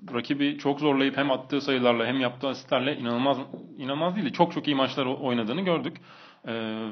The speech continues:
diğer taraftan da mental olarak çok üst seviyede olmadığını da gördük. Özellikle işte Fenerbahçe maçlarında, e, Fenerbahçe maçında gerçi bayağı iyi oynamıştı.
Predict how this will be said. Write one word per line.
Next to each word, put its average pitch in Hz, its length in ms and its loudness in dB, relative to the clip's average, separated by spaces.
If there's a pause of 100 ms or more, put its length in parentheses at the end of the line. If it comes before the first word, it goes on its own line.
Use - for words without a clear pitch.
(160)
diğer - 220 6
taraftan 139 420 2
da 196 200 2
mental 147 400 0
olarak 151 380 0 (360)
çok 180 340 -2
üst 180 160 -8
seviyede 143 300 2
olmadığını 143 420 2
da 123 60 2
gördük. 101 380 -6
Özellikle 120 460 -4
işte 113 300 -8 (180)
Fenerbahçe 113 540 2
maçlarında, 101 680 -8 (460)
e, 107 40 -10 (400)
Fenerbahçe 110 360 -2
maçında 110 220 -12
gerçi 107 220 -4
bayağı 110 260 0
iyi 101 60 -6
oynamıştı. 95 420 -14